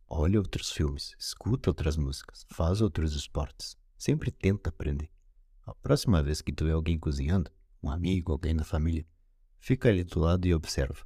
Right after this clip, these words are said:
Tu vai ver como em dois, três minutos tu já se dá conta de várias coisas básicas da cozinha, que antes tu não tinha nem ideia. Tu tem que ter curiosidade, não tem outro jeito. "Ah, meu negócio é engenharia e pronto." Não, claro que não. Aprende alguma coisa nada a ver, conhece outros ambientes,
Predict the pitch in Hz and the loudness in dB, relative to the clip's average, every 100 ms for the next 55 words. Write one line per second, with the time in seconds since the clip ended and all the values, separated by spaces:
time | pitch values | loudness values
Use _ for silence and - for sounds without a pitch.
0 | - - - 90 82 73 80 - 80 80 | -20 -20 -6 0 2 2 0 0 0 2
1 | 78 71 87 82 - 80 80 73 78 - | 0 0 0 0 0 2 2 2 2 -2
2 | - _ - 80 78 - 87 82 80 87 | -16 _ -2 0 2 0 0 0 0 -2
3 | 80 92 80 71 - 98 92 - 80 82 | 2 2 2 -4 -2 -2 -2 -2 0 2
4 | 92 82 82 113 95 85 78 73 76 101 | 2 0 -2 0 0 0 0 0 0 0
5 | 85 71 - - - 76 - - 80 76 | 0 -2 -4 -4 0 0 -2 -4 -2 -2
6 | - 87 80 78 78 76 - _ _ _ | 0 0 0 2 2 2 -2 _ _ _
7 | - 82 82 80 - - 76 - 87 78 | -4 -2 0 0 -2 -4 -4 0 0 2
8 | 71 73 71 - - 76 69 78 78 76 | 0 0 -2 -8 -8 -6 -2 0 2 0
9 | 71 - - - _ - 85 - - 78 | -2 -4 -6 -20 _ -6 -4 -4 -2 2
10 | 85 85 82 87 92 85 80 76 76 73 | 4 4 2 2 2 2 2 2 0 0
11 | 71 71 - _ _ 87 92 80 - 85 | 0 -2 -4 _ _ 0 2 0 0 2
12 | 90 - 73 71 - _ - - - 92 | 2 2 -2 -4 -8 _ -20 -6 0 2
13 | 90 80 76 71 82 90 78 80 73 69 | 4 2 0 0 0 2 2 2 2 0
14 | 78 - 73 71 92 - 82 80 82 76 | -2 -2 -4 0 0 0 0 0 0 0
15 | 80 76 76 76 - | 0 0 0 -2 -6